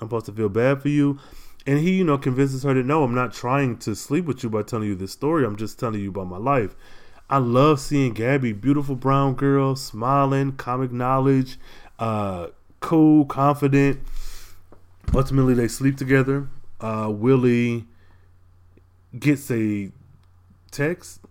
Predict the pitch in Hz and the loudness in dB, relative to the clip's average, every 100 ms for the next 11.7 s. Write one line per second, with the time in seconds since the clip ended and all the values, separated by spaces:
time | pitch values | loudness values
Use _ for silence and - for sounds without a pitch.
0 | - - - 135 139 147 147 156 135 110 | -20 -14 -10 -6 -2 -2 0 0 0 -2
1 | 92 120 147 120 - 139 160 165 - 127 | -2 -2 -2 -4 -2 -2 -2 -4 -4 -4
2 | 117 - 127 131 127 117 117 113 110 - | -4 -2 0 0 0 0 2 2 0 -6
3 | - - - 110 117 123 120 107 123 110 | -20 -20 -20 -4 0 0 0 -2 -4 -2
4 | 123 113 107 110 104 98 101 101 131 131 | -4 -4 -2 -2 -4 -8 -8 -2 -2 -2
5 | 107 95 87 - - - - 127 123 - | -6 -8 -10 -14 -20 -6 2 4 4 2
6 | - 208 180 147 131 123 120 117 117 110 | -2 -2 4 4 4 -2 -6 -4 -2 0
7 | 98 92 117 107 98 120 139 143 127 95 | -2 -2 -6 -6 -4 2 2 2 0 -4
8 | 107 110 95 101 101 - - - 98 95 | -4 -2 -2 -4 -6 -8 -10 -6 -4 -4
9 | 92 85 _ _ _ _ - 95 90 95 | -6 -12 _ _ _ _ -8 -6 -4 -6
10 | 95 90 92 90 92 92 90 92 - 98 | -6 -6 -6 -6 -8 -8 -8 -10 -8 -12
11 | - - - 220 208 147 | -14 -10 -2 2 4 2